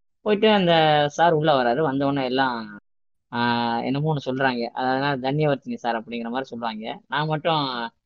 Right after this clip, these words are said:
"குட் மார்னிங் சார்" அப்படிங்கிறேன். டக்குன்னு இந்த மேட்ரிக்ஸ் படத்துல ஒருத்தனை மட்டும் எல்லாம் ரவுண்டு கட்டி பாக்குற மாதிரி சடனா எல்லாருமே திரும்பி பார்த்தாங்க.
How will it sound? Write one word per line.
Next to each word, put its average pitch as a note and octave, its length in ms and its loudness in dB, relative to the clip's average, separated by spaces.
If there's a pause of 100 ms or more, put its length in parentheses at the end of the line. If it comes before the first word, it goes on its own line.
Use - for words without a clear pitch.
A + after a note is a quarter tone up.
(200)
"குட் D3 140 -2
மார்னிங் D#3+ 240 2
சார்" B2 280 -2
அப்படிங்கிறேன். B2 880 -4
டக்குன்னு E3 400 -2
இந்த A2+ 440 -4 (720)
மேட்ரிக்ஸ் E3+ 420 0
படத்துல C#3+ 500 4
ஒருத்தனை C#3+ 360 2
மட்டும் D3 200 2
எல்லாம் C3+ 240 2
ரவுண்டு C3+ 300 0
கட்டி C3 60 -8
பாக்குற A#2 280 -4
மாதிரி E3+ 320 2
சடனா F#3+ 260 2
எல்லாருமே C#3 500 2
திரும்பி C3+ 320 -6
பார்த்தாங்க. G#2 200 -16